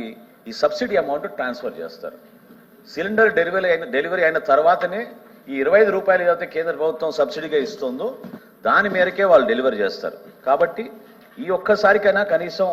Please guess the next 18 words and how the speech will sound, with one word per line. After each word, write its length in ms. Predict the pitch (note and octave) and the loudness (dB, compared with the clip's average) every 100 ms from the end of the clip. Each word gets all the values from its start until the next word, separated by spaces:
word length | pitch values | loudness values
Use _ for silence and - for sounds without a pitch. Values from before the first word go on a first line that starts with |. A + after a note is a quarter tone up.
| D3+ | -4
మనం 140 | D3 D3 - | -4 -4 2
ప్రయత్నం 320 | D#3+ - F#3 - | 2 2 -4 0
చేద్దామని 440 | D3+ D3+ D#3 D3+ D3 | 0 4 2 2 -2
మేము 160 | C#3 B2 G#2 - - - _ | -4 -4 -6 -14 -20 -20 _
ఢిల్లీకి 280 | A2+ C3+ E3 D#3 | -4 -4 -2 -2
వెళ్ళి 140 | D3+ B2+ | -2 0
ప్రయత్నం 300 | C3 D3+ B2+ - | 0 0 -6 -6
చేశాం, 300 | A#2+ E3+ F3+ - - | -8 -6 -8 -8 -10
అది 100 | G2+ - | -8 -4
కుదరలేదు. 420 | B2+ D3+ D#3+ G3+ - G#3 | -2 2 0 -2 -6 -6
అయితే 220 | A3 D#3+ C#3 A#2 - - - - | -2 0 -2 -4 -12 -20 -12 -2
గౌరవ 180 | C3 C3+ | 0 0
ముఖ్యమంత్రి 360 | B2+ D#3+ D#3+ D#3+ | -4 -6 -4 -2
గారు 100 | D3 | -2
చంద్రబాబు 260 | D3 D3+ D3+ | 0 2 2
నాయుడు 160 | C#3+ C#3+ | 0 0
గారు 100 | C#3 | 0
చాలా 160 | C#3 C3+ | 2 4